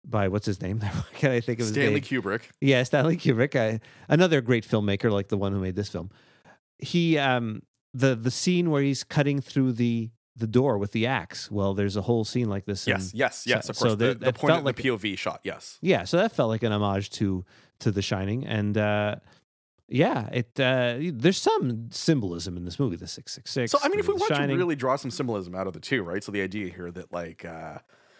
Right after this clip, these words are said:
Speaker 2: um, religion ruins everything, right? So the, you know, uh, Mother Superior being the avatar for all things religious in both movies, and how, um, sh-, her forceful ways box both Billy and Ricky into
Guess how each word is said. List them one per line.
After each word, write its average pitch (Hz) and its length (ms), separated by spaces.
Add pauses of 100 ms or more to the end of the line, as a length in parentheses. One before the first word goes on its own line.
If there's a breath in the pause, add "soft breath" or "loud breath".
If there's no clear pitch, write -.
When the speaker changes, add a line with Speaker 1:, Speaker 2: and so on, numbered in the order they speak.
(220 soft breath)
Speaker 2:
um, 85 440
religion 120 420
ruins 101 220
everything, 127 280
right? 127 140
So 98 320
the, 90 400
you 101 280
know, 82 240 (180)
uh, 87 180
Mother 98 200
Superior 95 360
being 87 260
the - 160
avatar 90 480
for - 120
all 87 200
things 87 300
religious 90 460
in 90 80
both 85 320
movies, 85 560
and - 140
how, - 480
um, 82 320
sh-, - 120
her 92 300
forceful 120 560
ways 101 480 (560 soft breath)
box - 560 (380)
both 101 280
Billy 110 200
and 98 160
Ricky 101 220
into 90 540